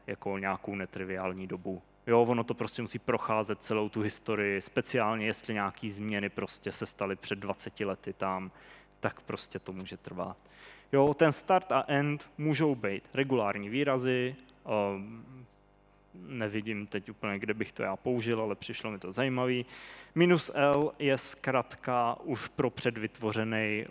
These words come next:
regulární výraz, který zase mečuje C-čkový funkce, takže zajímá mě git blame jenom na jedné funkci, použiju minus L, dvojtečka, jméno funkce.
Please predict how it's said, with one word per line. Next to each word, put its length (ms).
regulární 520
výraz, 320
který 300
zase 280
mečuje 500
C-čkový 520
funkce, 580
takže 400
zajímá 340
mě 140
git 180
blame 340
jenom 180
na 80
jedné 220
funkci, 420
použiju 560
minus 360
L, 300
dvojtečka, 720
jméno 220
funkce. 560